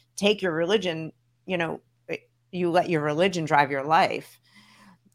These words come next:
And so here I'm finding Christians who let their religion, who let their belief in God, let God run,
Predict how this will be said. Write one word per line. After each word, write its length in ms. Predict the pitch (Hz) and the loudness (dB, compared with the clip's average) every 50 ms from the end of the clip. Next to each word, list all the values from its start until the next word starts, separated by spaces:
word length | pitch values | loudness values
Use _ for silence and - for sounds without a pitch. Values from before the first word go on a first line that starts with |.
| - - | 0 2
And 260 | 180 170 160 156 - | 2 2 2 0 0
so 560 | - 180 165 160 156 151 151 151 151 - - - - | 2 4 6 6 6 4 2 2 -2 -4 -8 -10 -10
here 460 | 175 - 190 180 170 165 160 160 156 - | -6 0 2 2 4 4 4 4 4 6
I'm 260 | 165 156 160 170 160 | 4 4 4 0 0
finding 360 | - 160 151 151 147 151 143 | 0 0 0 0 -2 -6 -4
Christians 480 | - 196 220 196 - 185 165 160 143 - | 0 0 0 0 0 -4 -6 -6 -4 -4
who 160 | 160 156 151 | -2 0 2
let 180 | 147 143 139 | 2 0 0
their 120 | - 143 139 | 0 -4 -4
religion, 480 | 139 139 135 139 139 139 147 143 - | -2 -4 -4 -4 -6 -8 -8 -10 -8
who 140 | 151 151 151 | -6 -6 -4
let 200 | 143 143 135 - | -2 -4 -4 -2
their 80 | 147 139 | -4 -6
belief 320 | 135 147 143 143 135 - | -6 -6 -6 -6 -6 -8
in 80 | 147 143 | -8 -2
God, 240 | 135 123 123 131 127 | 0 2 2 2 0
let 220 | 135 143 135 127 | -2 -4 -4 -2
God 260 | - 135 135 139 135 143 | 0 0 2 2 0 0
run, 360 | 139 120 120 123 120 127 | 0 -2 -2 -4 -6 -10